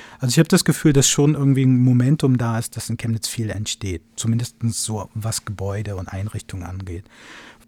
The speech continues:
Das sind natürlich die Veränderungen, die man sieht. Es gibt natürlich auch die Veränderungen in zum Beispiel der Szene, die man jetzt nicht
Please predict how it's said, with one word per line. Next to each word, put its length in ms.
Das 140
sind 100
natürlich 480
die 380
Veränderungen, 560
die 120
man 440
sieht. 420
Es 100
gibt 160
natürlich 380
auch 160
die 160
Veränderungen 680
in 320
zum 160
Beispiel 320
der 160
Szene, 560
die 120
man 160
jetzt 280
nicht 480